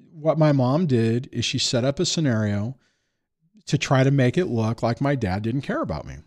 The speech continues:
And that's what these fucking people do. They're just evil. They're fucking evil. I'm sorry. I don't mean to swear.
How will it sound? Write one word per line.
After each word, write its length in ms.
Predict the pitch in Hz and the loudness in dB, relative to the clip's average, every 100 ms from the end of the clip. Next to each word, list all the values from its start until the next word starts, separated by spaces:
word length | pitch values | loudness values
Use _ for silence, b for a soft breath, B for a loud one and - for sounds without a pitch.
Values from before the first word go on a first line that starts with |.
| _ _ _ - | _ _ _ -8
And 60 | 110 | -4
that's 180 | 135 | -4
what 120 | 233 233 | -4 -4
these 120 | 190 | -4
fucking 600 | - _ 175 175 170 156 | -8 _ -4 -2 -2 0
people 340 | 180 190 143 | -2 -2 -2
do. 380 | 117 220 78 67 _ _ _ _ | 0 -2 -4 -12 _ _ _ _
They're 120 | 143 151 | -4 -2
just 200 | 220 - | -2 0
evil. 400 | 139 240 - - | 2 0 -4 -8
They're 160 | 101 - | -8 -8
fucking 400 | 240 233 143 87 | -10 -6 -6 -4
evil. 380 | 117 120 67 87 | -4 -4 -6 -10
I'm 100 | 123 | -8
sorry. 300 | - 76 90 | -8 -8 -10
I 20 | |
don't 100 | 87 | -10
mean 120 | 82 | -10
to 40 | |
swear. 400 | - - 65 76 | -12 -12 -16 -18